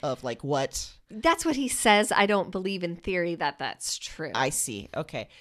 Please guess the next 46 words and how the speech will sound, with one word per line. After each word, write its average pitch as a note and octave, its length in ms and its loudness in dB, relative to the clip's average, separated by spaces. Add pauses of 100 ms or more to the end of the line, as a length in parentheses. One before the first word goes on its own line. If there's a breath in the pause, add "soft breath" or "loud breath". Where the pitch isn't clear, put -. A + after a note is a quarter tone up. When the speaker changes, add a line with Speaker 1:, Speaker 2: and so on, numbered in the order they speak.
(280 loud breath)
Speaker 1:
I A3+ 140 6
think A3+ 340 -2
it F3+ 100 -8
sounds A3 460 2
like D3+ 160 2
he D#3+ 140 -6
was D3+ 120 -4
enraged C#3+ 600 0
because C#3+ 240 -4
there C3+ 100 -4
was B2 140 -8
a - 20 -8
bit B2+ 160 -6
of - 80 -8
truth - 420 -4
in - 120 -12
that. - 340 -8
Speaker 2:
Hundred B3 380 6
percent. - 300 -4
Speaker 1:
Yeah. E3 180 2
Yeah. - 80 -18 (320 loud breath)
Speaker 2:
Because C#4 280 0
what's C#4 300 4
really E4+ 240 4
at C#4+ 140 4
the A3 60 4
heart A#3+ 260 6
of G3+ 80 -4
this F3+ 180 2
is G3 100 0
sometimes A#3 540 0
he G#3+ 80 0
doesn't F#3+ 400 2
<laughs> - 0 -
listen. F3+ 480 -4
So - 160 2
I'll G#3 160 10
be A#3+ 100 6
like, A3 280 4
"Hey, D4+ 320 4
I A3+ 120 4
really A#3+ 220 2
wanna A#3+ 220 -2
see - 200 -4
that A3+ 200 0
show." A3+ 320 0